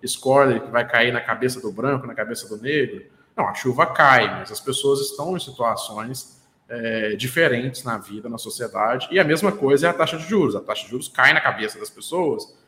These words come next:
mas ela não cai igualmente na cabeça de todas as pessoas. O desemprego não cai igualmente. E, e isso tem que ser levado em conta, né?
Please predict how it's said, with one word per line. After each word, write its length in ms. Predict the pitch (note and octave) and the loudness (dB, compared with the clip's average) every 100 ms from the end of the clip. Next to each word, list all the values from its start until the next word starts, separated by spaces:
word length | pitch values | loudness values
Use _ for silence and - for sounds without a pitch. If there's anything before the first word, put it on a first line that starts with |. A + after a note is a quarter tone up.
| _ - | _ -6
mas 100 | A#2+ | 0
ela 140 | B2 | 0
não 140 | D3+ G#3 | 0 0
cai 560 | C#3 B2 C3+ E3+ - | 4 6 4 0 -4
igualmente 720 | F#3+ D#3+ F#3 C#3+ A#2+ D3+ - | -2 4 4 4 -2 -4 -8
na 80 | D#3 | -8
cabeça 420 | F3 C#3 B2+ B2+ | -4 0 0 0
de 100 | D3 | -4
todas 240 | D3+ D3 C#3+ | -2 -2 0
as 100 | C#3+ | -4
pessoas. 560 | E3 - C#3 G2+ G2 | -6 -6 -6 -6 -10
O 120 | - _ | -20 _
desemprego 500 | - G#2+ - A#2+ D#3 | -18 -18 -8 -4 -4
não 120 | D3+ C3+ | -6 -10
cai 240 | G#2+ G#2 | -8 -8
igualmente. 560 | G#2 G2 E2+ - - _ _ _ _ - | -8 -14 -16 -20 -20 _ _ _ _ -10
E, 440 | A2+ G2+ G2 A2+ | -6 -6 -4 -2
e 40 | |
isso 180 | C3+ C#3+ | -2 -2
tem 180 | C#3+ F#3+ | -4 -4
que 60 | - | -4
ser 100 | F3 | -4
levado 360 | E3 C#3+ C#3+ | -2 0 -2
em 40 | F3 | -4
conta, 400 | - D3+ - G2+ | -6 -6 -6 -14
né? 180 | A2 | -20